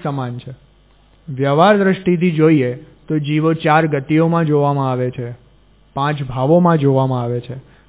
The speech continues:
પાંચ ઇન્દ્રિયો આદિ બધામાં જોવામાં આવે છે. તો એની અહીંયા વ્યવહાર દ્રષ્ટિથી એટલે કે પર્યાય દ્રષ્ટિથી આ બીજા અધિકારમાં વર્ણન કરવામાં આવ્યું છે. તો જો આપણે ઘણો વખત થયો એટલે થોડું પહેલેથી રિવિઝન કરીએ કે આમાં કઈ કઈ ચર્ચાઓ આવી ગઈ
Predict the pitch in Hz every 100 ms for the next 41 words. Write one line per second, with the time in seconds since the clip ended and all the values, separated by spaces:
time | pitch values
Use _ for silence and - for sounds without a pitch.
0 | _ - 147 165 160 160 165 175 175 160
1 | 165 165 156 160 165 143 143 143 151 151
2 | 139 135 165 165 135 131 - _ _ _
3 | - 175 165 190 196 180 190 165 147 139
4 | 156 175 156 147 - 180 156 123 143 156
5 | 170 165 151 147 160 175 165 160 - 180
6 | 147 123 - - - 139 147 156 170 151
7 | 147 151 147 139 156 160 135 135 180 196
8 | 131 127 131 170 - 131 120 120 120 135
9 | _ _ _ _ _ _ - 156 180 170
10 | 185 165 160 175 160 156 185 185 180 147
11 | 151 170 165 170 170 196 180 160 208 202
12 | 190 170 170 165 165 165 160 160 151 160
13 | 160 160 151 156 175 170 160 143 160 151
14 | 151 131 139 147 175